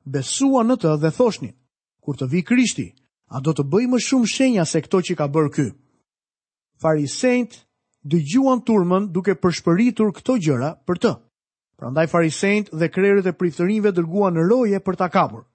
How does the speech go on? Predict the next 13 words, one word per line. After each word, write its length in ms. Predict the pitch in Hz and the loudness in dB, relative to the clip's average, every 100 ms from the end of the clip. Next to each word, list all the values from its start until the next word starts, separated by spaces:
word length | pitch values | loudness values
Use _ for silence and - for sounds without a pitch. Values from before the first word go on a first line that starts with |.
| _ _ _ _ _ _ | _ _ _ _ _ _
Atëherë 360 | 208 277 277 277 | -2 2 4 2
Jezusi 380 | 277 254 214 233 | 2 -2 -4 -4
u 160 | 202 | -4
tha 320 | - 185 180 165 | -2 0 2 0
atyre: 360 | - 127 92 - _ _ _ _ _ _ - | -2 -4 -4 -16 _ _ _ _ _ _ -4
"Unë 280 | 185 196 185 | 0 2 2
jam 240 | 202 202 | 2 2
edhe 200 | 170 160 | -2 -2
për 180 | 147 143 - | -2 -6 -2
pak 220 | 220 240 | -2 -2
kohë 300 | - 254 180 | 0 2 2
me 140 | 156 156 | 0 -2
ju. 280 | 151 107 | -4 -6